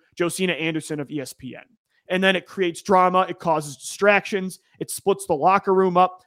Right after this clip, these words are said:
We heard about Brandon Brooks getting into it with Alshon Jeffrey in the locker room, probably over these quotes in two thousand nineteen. And I also think that these issues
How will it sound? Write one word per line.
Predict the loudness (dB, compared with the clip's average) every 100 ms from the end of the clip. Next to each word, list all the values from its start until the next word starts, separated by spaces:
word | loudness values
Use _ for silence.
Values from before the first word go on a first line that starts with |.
| -6
We | -6
heard | -2 2
about | 4 2
Brandon | 0 0 0 -2
Brooks | 0 0 0 -4 _ _ 0
getting | 2 2 -2
into | -4 0 0
it | 0 _ -2
with | 0 0
Alshon | 0 0 0 -2 0
Jeffrey | -2 -2 -4 -4
in | -2
the | 0
locker | 0 0 -2 -2
room, | -2 -2
probably | -4 -2 -2 -2 -6 -2
over | 4 6 6 2 2 _ -14
these | -6 -4 -4
quotes | -2 0 0 -2 -16 _ -4
in | -2 0
two | -2 -2
thousand | 0 0 -2
nineteen. | -6 -6 -8 -10 -10 -12 _ -6
And | 0
I | 0 0
also | 2 4 4 2
think | 0 0 -2 -4 -2
that | 2 2 -2 _ _ _ _ _ _
these | -10 -2 -2 -2 -4 -2
issues | -2 -2 -4 -4 -6 -10 -14